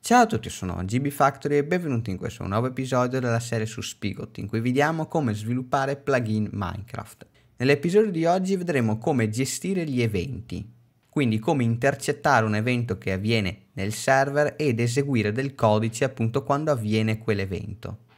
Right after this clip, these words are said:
Prima di iniziare vi ricordo che per qualsiasi domanda o problema con il vostro codice voi possiate avere, vi ricordo che potete entrare nel server Discord di G B Factory Code, trovate il link in descrizione.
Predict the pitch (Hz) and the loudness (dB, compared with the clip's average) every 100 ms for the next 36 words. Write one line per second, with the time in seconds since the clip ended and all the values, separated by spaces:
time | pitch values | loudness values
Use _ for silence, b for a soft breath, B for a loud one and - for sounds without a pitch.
0 | b b _ _ 165 196 185 180 180 277 | b b _ _ 4 6 4 2 0 0
1 | 165 110 110 117 127 110 - - 101 104 | 0 0 2 4 4 4 -6 -6 -4 -2
2 | 107 123 123 127 131 123 104 104 107 107 | 0 -2 2 4 4 2 0 -2 -2 0
3 | 117 120 117 107 117 - 107 127 110 - | 0 0 0 0 0 0 2 4 2 0
4 | 101 104 110 113 113 123 127 151 151 135 | 0 0 0 -2 0 2 4 4 4 0
5 | 131 147 120 117 117 117 117 120 127 120 | 2 2 2 0 -2 -2 -2 0 0 0
6 | 95 95 - 139 143 139 135 139 147 - | -2 -4 2 4 6 4 2 0 -2 -2
7 | 151 143 123 117 120 123 127 123 - 113 | -2 -2 -2 -2 -2 0 0 -2 0 -2
8 | - 98 - - 131 - 147 135 131 123 | -2 -6 -4 0 0 2 2 2 2 0
9 | 113 - 110 107 - 95 92 117 | 0 -4 -6 -6 -8 -6 -6 -8